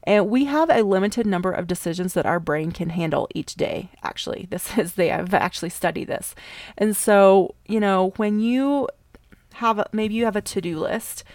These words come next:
And so what I would recommend is picking three things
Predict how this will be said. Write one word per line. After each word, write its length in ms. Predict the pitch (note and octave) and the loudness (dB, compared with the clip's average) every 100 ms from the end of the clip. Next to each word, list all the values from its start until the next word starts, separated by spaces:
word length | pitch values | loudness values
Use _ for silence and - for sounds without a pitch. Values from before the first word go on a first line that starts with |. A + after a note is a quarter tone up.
| - - - | -20 -20 -4
And 380 | G3+ G3 F3 F3+ | 0 0 -2 -6
so 220 | - F#3 | -2 -2
what 160 | F#3+ F3+ | 0 2
I 120 | F3+ | 2
would 120 | F#3+ | 2
recommend 440 | F3+ G3 F3+ F3+ | -2 -2 -4 -4
is 100 | E3+ - | -6 -8
picking 640 | - F#3+ F3+ F3 F3 F3+ - - - - - | -8 -6 -6 -4 -4 -8 -12 -20 -20 -20 -20
three 460 | - A3+ G#3 A3+ | -4 0 4 4
things 680 | G#3+ G3+ - - G#3+ - - | 2 0 -2 -6 -6 -8 -10